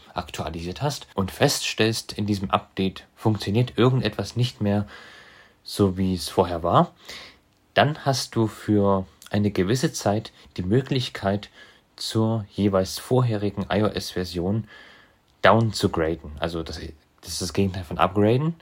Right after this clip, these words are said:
downgraden. Das funktioniert, ich glaube, immer ein bis zwei Wochen nach der Veröffentlichung der neuen I-O-S-Version.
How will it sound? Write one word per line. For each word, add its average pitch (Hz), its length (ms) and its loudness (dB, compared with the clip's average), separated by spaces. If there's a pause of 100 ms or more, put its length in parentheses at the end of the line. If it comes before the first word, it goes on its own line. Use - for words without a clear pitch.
(160)
downgraden. 85 600 0 (520)
Das - 380 -6
funktioniert, 120 720 0 (760)
ich - 100 -10
glaube, 107 280 6
immer 98 280 2
ein 104 180 0
bis 107 200 -4
zwei 95 260 -2
Wochen 127 380 -2 (340)
nach 104 320 0 (140)
der 98 340 2 (120)
Veröffentlichung 101 640 -2
der 95 100 -2
neuen 92 320 -2 (400)
I-O-S-Version. 90 680 -2